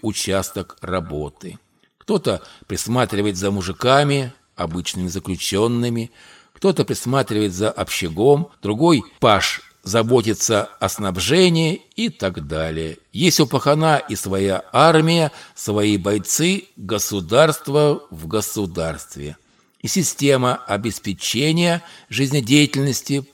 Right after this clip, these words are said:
почти такая же. Блатные могут работать, а могут и нет. Это их решение. Но если они и будут работать, то только на тех должностях, которые не связаны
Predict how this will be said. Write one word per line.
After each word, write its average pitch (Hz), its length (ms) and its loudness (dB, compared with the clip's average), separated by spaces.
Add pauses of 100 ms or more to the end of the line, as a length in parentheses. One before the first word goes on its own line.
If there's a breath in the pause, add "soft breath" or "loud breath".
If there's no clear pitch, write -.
(140)
почти 98 520 -6
такая - 800 -10
же. - 220 -18 (640 soft breath)
Блатные 170 480 4
могут 123 360 2
работать, 151 580 2 (200)
а 98 100 -4
могут 120 520 0
и 107 140 -6
нет. 85 380 -6 (160)
Это 127 380 0 (200)
их 123 380 -2
решение. 73 880 -4 (400 soft breath)
Но 107 120 0
если 147 480 4
они 147 320 4
и 113 200 -2
будут 156 300 2
работать, 170 480 4 (600 loud breath)
то 127 140 0
только 143 380 2
на 123 140 2
тех 127 280 2
должностях, 113 1000 0
которые 113 420 2
не 107 120 0
связаны 147 720 4